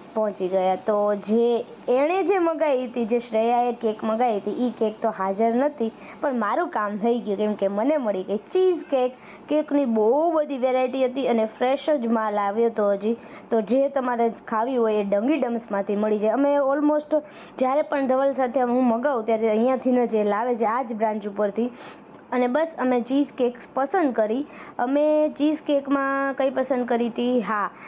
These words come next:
અ, બ્લુબેરી ચીઝ કેક હતી. એ બ્લુબેરીની ચીઝ કેક પસંદ કરી.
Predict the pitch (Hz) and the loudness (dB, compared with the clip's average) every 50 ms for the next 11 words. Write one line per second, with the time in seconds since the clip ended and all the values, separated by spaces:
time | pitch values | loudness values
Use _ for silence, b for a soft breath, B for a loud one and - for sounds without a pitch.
0 | B B B B 220 214 214 208 214 262 294 330 349 359 311 269 302 294 285 277 | B B B B -2 -2 0 2 2 2 4 4 2 2 2 2 2 2 2 0
1 | 262 285 294 311 320 311 - - 302 294 285 240 226 - - 247 233 233 233 247 | 0 0 0 0 0 -2 -2 2 2 2 2 0 -2 -2 0 0 0 0 0 0
2 | 247 247 262 285 240 240 - - - 226 220 214 220 254 277 247 269 254 233 233 | -2 0 0 -2 -2 -2 -2 -2 -2 0 0 2 2 2 2 2 2 0 0 0
3 | 233 233 226 226 226 - 247 240 240 - - 226 220 220 - 226 214 - 294 269 | 0 0 0 0 0 0 -2 -2 -2 -2 -4 -4 -4 -2 -4 -2 0 0 0 0
4 | 226 - 220 202 214 240 | 0 0 -2 0 -2 -4